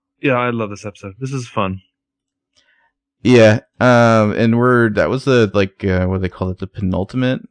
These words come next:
Speaker 2: We're
Speaker 1: Mm-hmm.
Speaker 2: right into the finale of four A this next week. The next episode is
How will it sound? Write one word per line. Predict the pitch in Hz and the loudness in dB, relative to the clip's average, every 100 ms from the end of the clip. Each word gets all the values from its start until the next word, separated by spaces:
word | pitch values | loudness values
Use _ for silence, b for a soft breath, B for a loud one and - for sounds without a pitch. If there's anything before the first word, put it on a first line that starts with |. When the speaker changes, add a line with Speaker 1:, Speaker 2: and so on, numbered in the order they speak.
| - | -10
Speaker 2:
We're | 95 123 127 - | -4 -2 -2 -4
Speaker 1:
Mm-hmm. | _ - | _ -12
Speaker 2:
right | 101 104 104 104 - _ _ _ _ | -4 0 2 0 -6 _ _ _ _
into | - 98 - 92 95 | -6 -6 -6 -6 -4
the | 95 95 92 95 95 | -4 -4 -4 -4 -8
finale | - 101 95 101 101 | -8 -4 -2 -2 -2
of | 95 95 | -6 -6
four | - 101 - | -6 -4 -2
A | 98 101 | -2 -2
this | 101 - | -6 -10
next | 90 - | -10 -8
week. | 95 | -8
The | 95 92 | -6 -4
next | 95 104 107 - - | -4 -4 -6 -12 -10
episode | 85 85 - 87 87 101 - _ _ _ _ _ _ - | -8 -10 -8 -6 -6 -8 -12 _ _ _ _ _ _ -8
is | 92 92 90 90 92 104 120 120 123 - | -4 -2 -2 -2 -4 -4 -6 -8 -12 -20